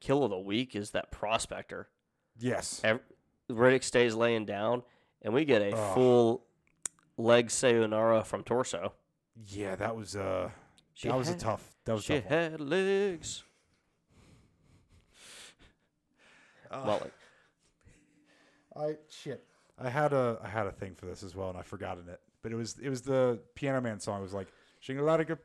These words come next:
Speaker 2: light up a smoke, but man, is she doing here?" <laughs> or something like that. It was, it was somewhere, somewhere she'd rather be, and it's with her legs. <laughs>
Speaker 1: Or, uh, Queen, "Over here,
Speaker 2: Oh, yeah.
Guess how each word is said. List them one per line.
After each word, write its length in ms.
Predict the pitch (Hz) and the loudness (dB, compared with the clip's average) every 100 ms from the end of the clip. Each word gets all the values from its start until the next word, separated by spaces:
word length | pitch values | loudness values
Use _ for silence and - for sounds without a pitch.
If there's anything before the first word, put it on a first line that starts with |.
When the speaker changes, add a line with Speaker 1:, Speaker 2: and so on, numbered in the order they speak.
| - | 0
Speaker 2:
light 160 | 147 160 | 4 4
up 100 | 160 | 4
a 40 | |
smoke, 420 | - 170 147 - - | 2 4 4 2 -4
but 160 | 139 | -4
man, 480 | 139 156 156 160 156 | 0 0 2 2 0
is 240 | 151 - - | -2 -4 -6
she 200 | - 180 | 0 2
doing 280 | 123 120 110 | 2 0 0
here?" 460 | 120 117 117 120 - | 0 0 2 0 0
<laughs> 60 | - | -8
or 80 | 113 | -8
something 240 | - 127 | -6 -6
like 120 | 113 | -8
that. 180 | 117 117 | -8 -10
It 40 | 131 | -10
was, 120 | 120 | -16
it 640 | _ _ _ _ _ - | _ _ _ _ _ -18
was 100 | 135 | -10
somewhere, 320 | 175 165 165 123 | -6 -6 -8 -10
somewhere 340 | - 175 165 | -6 -4 -4
she'd 260 | - 160 135 | -4 -2 2
rather 240 | 120 110 | 2 0
be, 220 | 104 92 85 _ - | -4 -8 -12 _ -12
and 120 | 117 | -10
it's 160 | 117 - | -8 -4
with 160 | 131 | -2
her 120 | 131 110 | 0 -2
legs. 400 | 87 - - 151 | -4 -8 -6 -6
<laughs> 440 | - - - - 262 - - - _ _ - 170 - | -8 -16 -2 0 0 -2 -6 -10 _ _ -20 -18 -4
Speaker 1:
Or, 220 | 143 135 123 | 6 8 10
uh, 200 | 117 107 | 10 6
Queen, 420 | - 131 113 110 - _ _ _ | 2 0 2 0 -8 _ _ _
"Over 440 | 120 120 123 143 135 | 2 4 6 6 4
here, 400 | 156 151 160 165 180 160 | 2 0 -4 -10 -10 -4
Speaker 2:
Oh, 280 | 143 131 | -2 -2
yeah. 200 | 123 120 | -4 -4